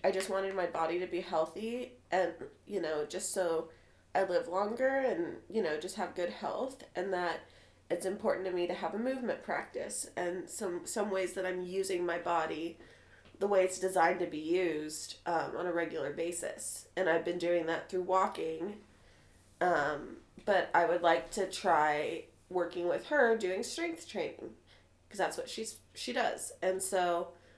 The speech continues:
I've never done strength training before. Um, she had us do, like, lunges, like, lunges and walking around the gym.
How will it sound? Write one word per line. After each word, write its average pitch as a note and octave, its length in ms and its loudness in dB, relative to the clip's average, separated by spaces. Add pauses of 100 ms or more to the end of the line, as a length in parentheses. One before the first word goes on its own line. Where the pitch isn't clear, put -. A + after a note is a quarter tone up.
(200)
I've A3+ 220 8
never A3+ 260 4
done F#3+ 240 2
strength B3 400 0
training C4+ 320 -2
before. C4+ 560 2 (1300)
Um, F#3+ 440 4 (1080)
she - 140 4
had A3+ 140 10
us A#3 140 2
do, A3 320 8
like, F#3+ 340 6
lunges, G#3+ 720 4
like, E3 240 0 (720)
lunges A3+ 560 0
and F#3 120 0
walking G#3 540 0
around F#3 300 -2
the F3 60 -4
gym. G#3 520 -2